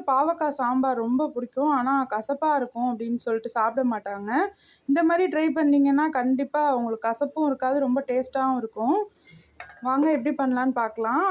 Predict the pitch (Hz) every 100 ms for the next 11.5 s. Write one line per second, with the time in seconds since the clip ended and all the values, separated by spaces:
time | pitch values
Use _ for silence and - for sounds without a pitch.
0 | 285 269 311 294 254 254 247 269 330 302
1 | 247 233 233 254 277 240 294 294 294 233
2 | - 226 214 220 233 285 254 233 226 226
3 | 240 254 214 233 247 226 240 233 208 -
4 | 208 285 403 - _ _ _ _ 277 311
5 | 330 339 359 370 311 339 285 277 320 349
6 | 320 330 381 269 269 294 330 277 233 226
7 | 220 247 254 233 240 269 269 254 320 247
8 | 226 240 294 262 226 - 247 220 - 208
9 | 214 240 339 320 _ _ _ 226 262 311
10 | 302 302 311 320 277 233 254 240 220 233
11 | 240 208 - 220 277